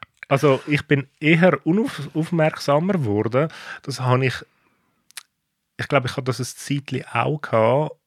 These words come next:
Und ich habe mir überlegt, wieso. Und es ist, ich weiss nicht mehr wann, in welchem Jahr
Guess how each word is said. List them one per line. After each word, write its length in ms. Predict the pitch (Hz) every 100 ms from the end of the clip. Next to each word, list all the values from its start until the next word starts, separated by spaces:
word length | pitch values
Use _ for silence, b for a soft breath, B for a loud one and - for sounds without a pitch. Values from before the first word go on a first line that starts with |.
| -
Und 480 | 127 117 120 117 -
ich 180 | 127 135 - -
habe 200 | - 117
mir 480 | 117 117 117 117 113
überlegt, 500 | 110 104 101 110 -
wieso. 560 | 113 - 113 120 120 170 B B B B B B
Und 440 | 117 113 117 - -
es 240 | 120 -
ist, 480 | 123 147 - - - _ _ _ -
ich 140 | -
weiss 160 | 127 123
nicht 140 | 127
mehr 120 | 127 107
wann, 360 | 107 117 143
in 120 | 139
welchem 260 | 123 123 113
Jahr 720 | 104 107 110 147 170 175 175